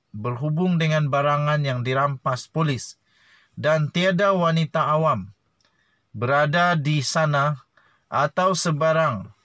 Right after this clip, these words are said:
barang dikeluarkan oleh wanita, sebagaimana dakwaan daripada Raja Petra itu, katanya dalam kenyataan pada Jumaat. Katanya, pegawai dan anggota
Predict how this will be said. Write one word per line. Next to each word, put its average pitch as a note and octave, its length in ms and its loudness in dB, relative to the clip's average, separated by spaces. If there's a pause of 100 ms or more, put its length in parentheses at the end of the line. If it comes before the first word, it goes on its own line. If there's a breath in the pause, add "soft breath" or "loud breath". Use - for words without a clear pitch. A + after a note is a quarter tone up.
(200)
barang D3+ 640 2
dikeluarkan D3+ 720 0
oleh D3 160 0
wanita, C#3 560 -2 (640 soft breath)
sebagaimana D3 800 0
dakwaan D3 560 0
daripada C3 400 0
Raja B2 320 0
Petra B2+ 400 -2
itu, C3+ 240 -6
katanya A2+ 400 -4
dalam A2+ 240 -6
kenyataan G#2+ 560 -8
pada B2 320 -2
Jumaat. F#2 400 -10 (720 soft breath)
Katanya, F3 640 2
pegawai F3 640 0
dan D#3 240 0
anggota D3 640 0